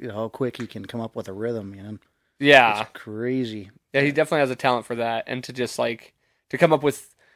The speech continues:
Speaker 2: new riffs just on the spot.
Speaker 1: Mm-hmm.
Speaker 2: And then he's very quick to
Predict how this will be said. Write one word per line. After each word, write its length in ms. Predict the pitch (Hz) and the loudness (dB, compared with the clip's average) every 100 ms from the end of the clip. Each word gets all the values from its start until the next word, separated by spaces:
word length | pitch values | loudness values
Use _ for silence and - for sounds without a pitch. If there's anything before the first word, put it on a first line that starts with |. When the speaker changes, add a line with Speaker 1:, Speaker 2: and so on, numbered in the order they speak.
| _ | _
Speaker 2:
new 220 | - 156 143 | 2 4 6
riffs 280 | 147 143 | 6 4
just 180 | - 139 | 0 4
on 100 | 135 | 4
the 80 | 127 | 2
spot. 540 | - 135 127 123 123 | 0 4 4 4 0
Speaker 1:
Mm-hmm. 300 | 123 135 127 123 - | -2 -2 -2 -4 -4
Speaker 2:
And 160 | - 151 | 0 4
then 360 | 147 135 127 117 _ _ _ | 6 6 2 -8 _ _ _
he's 180 | 185 196 | 0 12
very 240 | 240 262 | 12 12
quick 320 | - 202 196 | 8 4 4
to 500 | - 180 143 139 131 | 0 4 6 6 2